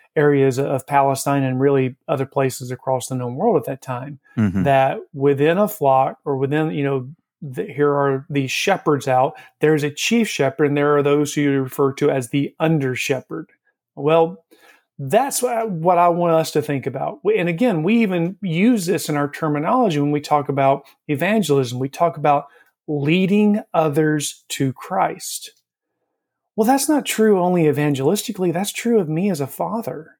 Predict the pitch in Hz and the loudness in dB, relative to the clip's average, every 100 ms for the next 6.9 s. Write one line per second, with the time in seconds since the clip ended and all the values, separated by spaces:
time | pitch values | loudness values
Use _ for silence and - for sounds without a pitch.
0 | _ 110 95 92 87 _ _ _ _ 151 | _ -2 0 -2 -6 _ _ _ _ -4
1 | 143 175 226 226 202 196 180 180 160 160 | 0 2 2 2 -2 -2 -2 -2 0 2
2 | 165 143 139 139 156 214 151 135 170 175 | 2 2 -2 0 0 2 2 0 -4 -10
3 | _ _ _ _ _ 156 151 147 135 - | _ _ _ _ _ 2 4 2 -4 -12
4 | _ _ _ - 156 139 143 151 180 185 | _ _ _ -2 0 2 0 0 -2 -2
5 | 175 185 202 - 135 127 131 139 175 _ | -4 -4 -4 -4 -6 -6 -6 -6 -8 _
6 | - 185 - 247 226 175 - - - | -12 -12 -6 -4 -4 -6 -10 -12 -14